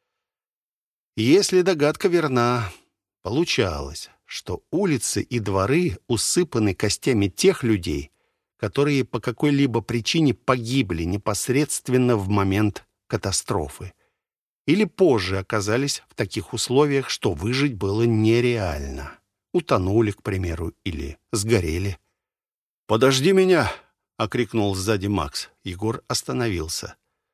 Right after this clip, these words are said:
Взгляд его упал на хорошо сохранившийся человеческий костяк, лежащий на боку и опирающийся на молодое деревце не толще руки. "Смотри", — сказал он подошедшему Максу.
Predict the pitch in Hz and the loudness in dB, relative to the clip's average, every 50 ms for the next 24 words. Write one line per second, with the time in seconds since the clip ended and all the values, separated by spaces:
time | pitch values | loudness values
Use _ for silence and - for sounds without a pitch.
0 | _ _ _ - 113 110 107 107 113 107 123 147 - - 110 98 104 120 113 - | _ _ _ -8 -6 -6 -2 0 2 2 2 2 2 -2 0 2 2 0 0 0
1 | 123 104 - - 117 117 117 110 104 95 - - 101 92 92 - - 127 120 - | -4 -4 0 0 0 2 2 2 0 -2 -2 -2 -4 -4 -4 -2 -4 -4 -4 -4
2 | - 90 104 92 90 87 92 107 - - - 98 87 - - - 92 - _ _ | -6 -4 -4 -4 -4 -2 -4 -4 -4 -2 -4 -2 -2 -2 -2 -4 -4 -6 _ _
3 | _ _ - - 110 101 98 87 87 80 - - - - - - - 92 - _ | _ _ -6 -4 -2 -2 -2 -2 -2 -2 -2 -4 -4 -4 -6 -6 -6 -8 -8 _
4 | _ - 98 - - - - - - 117 92 - - - 98 92 90 90 95 90 | _ -6 -4 -4 -4 -4 -4 -2 -2 -2 -2 -2 -4 -4 -4 -2 0 0 0 0
5 | 85 - - - 85 80 73 71 92 87 - - 131 127 - - - _ _ _ | 0 0 -2 -2 -2 -4 -4 -4 -6 -8 -2 0 0 0 0 -6 -20 _ _ _
6 | _ _ _ _ _ _ _ _ 139 143 - - 123 107 - 110 101 104 110 110 | _ _ _ _ _ _ _ _ -2 -2 0 -2 -4 0 0 2 2 4 2 2
7 | 110 101 - - 101 92 - - 110 95 95 92 90 92 92 92 92 90 107 101 | 2 0 0 -2 -2 -2 -2 -2 0 0 0 0 0 0 0 -2 -2 -2 -2 -2
8 | 90 87 82 87 117 127 135 120 - - - 110 101 98 92 - _ 104 90 90 | -2 -2 0 2 2 2 2 0 -2 0 0 2 2 2 -2 -4 _ -6 -6 -4
9 | 90 - - - 104 101 107 101 - - - 71 - _ _ _ _ _ _ _ | -4 -4 -2 -2 -2 -2 -2 -6 -8 -12 -12 -12 -14 _ _ _ _ _ _ _
10 | _ _ _ _ - - - 95 101 117 117 - - 113 107 95 78 71 - - | _ _ _ _ -10 -8 -2 0 2 2 2 2 0 0 0 -2 -2 -6 -10 -12
11 | - - 101 87 82 87 85 82 80 76 76 - 87 82 90 87 - - 98 82 | -6 -4 -4 -2 -2 -2 -2 -2 -2 -4 -4 -4 -4 -2 -2 -2 0 -2 -2 -2
12 | - - 90 85 82 85 85 85 85 - - - - 73 | -2 -4 -4 -4 -4 -4 -4 -6 -6 -8 -10 -12 -12 -12